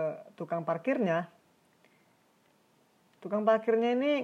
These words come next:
ngeliatin gua dengan tatapan kayak kenal gitu. Nggak taunya,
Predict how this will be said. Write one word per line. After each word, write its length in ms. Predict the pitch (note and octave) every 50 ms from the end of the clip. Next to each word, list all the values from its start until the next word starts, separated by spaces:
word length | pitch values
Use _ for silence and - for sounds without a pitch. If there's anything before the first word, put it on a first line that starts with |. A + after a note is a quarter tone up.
| - G3
ngeliatin 560 | G3+ G#3+ A3 A3 G#3+ G#3+ G#3+ G#3 G#3 G3+ F#3+
gua 160 | G#3+ A3+ A#3+
dengan 640 | A#3 G3 G3+ F#3+ F3+ F3 F3 F3+ F3+ F3+ F3+ F3+ F3
tatapan 640 | - F3+ F3 - F3 F3 - - G3 G#3 G#3 G3+ -
kayak 640 | E3 D#3 D#3 D#3 D#3 D3+ D3 C#3+ C#3+ C#3+ - - - - - - _ _ _ _ _ _ _ _ _ _ _ _ - - - - _ - -
kenal 320 | E3 D#3+ D#3+ E3 D#3+ D#3+
gitu. 480 | D#3 D#3 G#3 A3+ - G#3 F3+ F3+ F#3+ F#3+ - _ _ _ _ _ _ _ _ _ _ _ _ _ _ _ _ - F3+
Nggak 320 | F3 F3+ F3+ F3 F3 F3
taunya, 460 | F3 E3+ E3+ E3+ F3 F3+ G3 A3+ B3